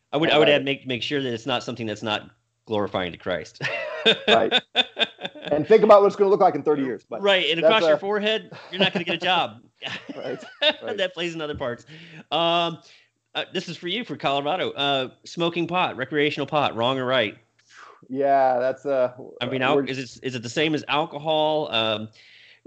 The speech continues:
Speaker 1: in that regards, or what?
Speaker 2: I don't think so.
Speaker 1: Right.
Speaker 2: Uh, I would put it in the category of, um, of things that we shouldn't let control us.
Speaker 1: Mm-hmm.
Speaker 2: And, uh, and, uh, so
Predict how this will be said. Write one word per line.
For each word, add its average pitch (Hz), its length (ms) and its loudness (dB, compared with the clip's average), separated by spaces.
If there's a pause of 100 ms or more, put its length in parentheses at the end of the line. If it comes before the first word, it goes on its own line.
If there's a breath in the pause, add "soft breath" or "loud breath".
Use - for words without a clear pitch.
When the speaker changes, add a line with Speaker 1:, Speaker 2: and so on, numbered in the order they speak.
(280)
Speaker 1:
in 131 200 -6
that 127 180 2
regards, 139 480 0
or 143 80 -2
what? 127 240 0 (760 soft breath)
Speaker 2:
I 123 40 -6
don't 190 260 -4 (180)
think 180 220 -2
so. 107 540 -4 (100)
Speaker 1:
Right. - 80 -6
Speaker 2:
Uh, 117 420 2
I 123 80 -2
would 127 200 0
put 175 160 2
it 180 80 4
in 151 80 -2
the 131 40 -2
category 131 680 4
of, 117 460 2 (180)
um, 101 640 -2 (580)
of 107 320 2
things 131 220 4
that 120 160 4
we 123 140 2
shouldn't 123 260 -2
let 120 240 4
control 123 540 2
us. - 440 -2
Speaker 1:
Mm-hmm. 113 180 -2
Speaker 2:
And, 101 460 -4
uh, 98 320 4
and, 101 180 -4 (880)
uh, - 120 -6
so 104 280 2